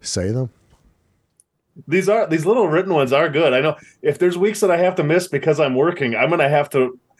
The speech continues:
Speaker 2: he set the bar so high, I'm gonna
Speaker 1: He
Speaker 2: have to
Speaker 1: did.
Speaker 2: write a little sentence for somebody
Speaker 1: I
Speaker 2: to
Speaker 1: know.
Speaker 2: read too. Um,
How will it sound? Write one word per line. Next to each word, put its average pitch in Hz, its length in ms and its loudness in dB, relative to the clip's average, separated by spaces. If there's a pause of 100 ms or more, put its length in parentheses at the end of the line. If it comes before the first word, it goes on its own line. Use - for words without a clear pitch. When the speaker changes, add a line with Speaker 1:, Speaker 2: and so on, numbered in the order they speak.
(200)
Speaker 2:
he 151 80 -4
set 165 260 -2
the 151 60 -2
bar 131 240 2
so 151 160 -4
high, 135 180 2
I'm 147 80 -2
gonna 156 140 0
Speaker 1:
He 147 40 0
Speaker 2:
have 147 100 2
to 139 100 -2
Speaker 1:
did. 127 40 0
Speaker 2:
write 135 140 2
a 135 60 2
little 127 200 2
sentence 156 460 -4
for 117 140 -6
somebody 123 320 0
Speaker 1:
I - 20 0
Speaker 2:
to 120 60 0
Speaker 1:
know. 120 60 0
Speaker 2:
read 123 200 0
too. 143 360 -4 (1000)
Um, 131 440 -2